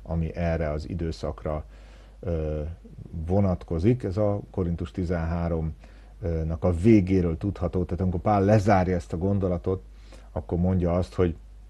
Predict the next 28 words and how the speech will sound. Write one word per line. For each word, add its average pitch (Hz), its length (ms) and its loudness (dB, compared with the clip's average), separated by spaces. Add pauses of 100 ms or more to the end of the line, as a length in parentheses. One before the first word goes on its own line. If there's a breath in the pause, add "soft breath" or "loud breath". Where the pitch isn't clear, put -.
(840)
Korintus 98 340 2
tizenhárom 87 520 2
tizenkettőben, 90 840 0
mert 92 220 0
most 90 200 -2
tükör 113 280 2
által 85 360 0
homályosan 87 580 -2
látunk, 92 400 -4
akkor 85 260 -4
pedig 78 280 -4
színről 87 420 -2
színre. 95 440 -2 (960 soft breath)
Ö, 90 420 4 (880)
most 101 280 2
rész 110 200 6
szerint 90 340 0
van 85 200 -2
bennem 92 360 0
az - 160 -6
ismeret, 90 540 -2
akkor 85 260 -4
pedig 82 320 -4
úgy 95 120 0
ismerek 82 420 -6
majd, 82 200 -2
hogy 80 160 -2
megismertettem, 90 1200 -2